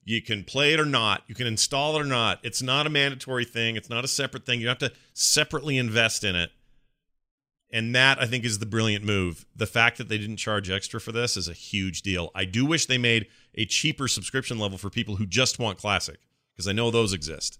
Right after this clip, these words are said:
So if you could get in there for six ninety-nine or something and only play that, I think that would be a real boon to those people, no question. But I think from a business standpoint, Blizzard's going to retain more people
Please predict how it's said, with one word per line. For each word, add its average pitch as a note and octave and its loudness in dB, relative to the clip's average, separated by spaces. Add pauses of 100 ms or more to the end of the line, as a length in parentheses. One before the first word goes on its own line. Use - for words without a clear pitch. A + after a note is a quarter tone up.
(380)
So G#2 -6
if G2 -8
you G2+ -10
could G2+ -12
get B2 2
in B2 0
there A2 0
for G#2+ -4
six - -2
ninety-nine G2 0
or F2 -2
something F2+ -4
and F#2 -4
only A2+ 0
play A2+ 0
that, A#2 0 (340)
I C3 0
think C3+ 4
that B2 4
would A2 2
be A2+ 2
a G#2+ 4
real G#2 2
boon F#2+ 0
to F#2 -2
those F2+ -2
people, E2+ -6
no E2+ -6
question. - -8 (400)
But A2 -2
I A#2 4
think C3 2 (260)
from G2+ -6
a F#2+ -2
business B2 2
standpoint, G2+ 0
Blizzard's G2 -4
going F#2+ -2
to E2 -12
retain D3 -2
more G#2 0
people F2+ -4